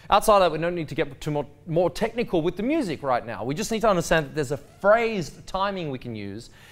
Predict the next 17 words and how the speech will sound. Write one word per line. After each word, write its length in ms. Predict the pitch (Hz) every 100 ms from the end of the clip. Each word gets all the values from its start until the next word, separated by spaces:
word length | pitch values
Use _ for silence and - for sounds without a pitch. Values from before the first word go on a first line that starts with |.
| - -
and 140 | 143
when 100 | 165
we 80 | 185
can 160 | 190 170
hear 420 | - - 254 285
that 200 | 247 220
in 100 | 190
the 80 | 160
music, 360 | 175 214 151 123
we 120 | 175
will 140 | 160
be 360 | 139 104 185 214
in 100 | 185
sync 380 | - - 214 208
with 100 | 165
the 80 | 135
music 440 | 123 110 110 113